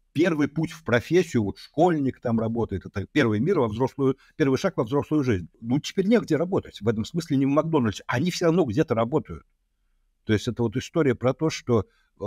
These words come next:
люди останутся без работы, я в нее не верю, потому что немножко историю знаю.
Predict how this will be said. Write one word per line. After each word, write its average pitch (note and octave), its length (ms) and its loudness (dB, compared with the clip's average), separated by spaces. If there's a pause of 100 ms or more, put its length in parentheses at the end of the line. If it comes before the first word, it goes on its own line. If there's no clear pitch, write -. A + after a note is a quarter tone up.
(100)
люди B2+ 320 2
останутся C#3+ 440 0
без G#2+ 160 -4
работы, E3 320 -2
я D#3 120 2
в C#3+ 80 -4
нее D3+ 180 0
не C#3+ 140 0
верю, G#3 220 0
потому - 120 -18
что - 140 -4
немножко C#3+ 340 -2
историю G#2+ 540 2
знаю. F2 340 -2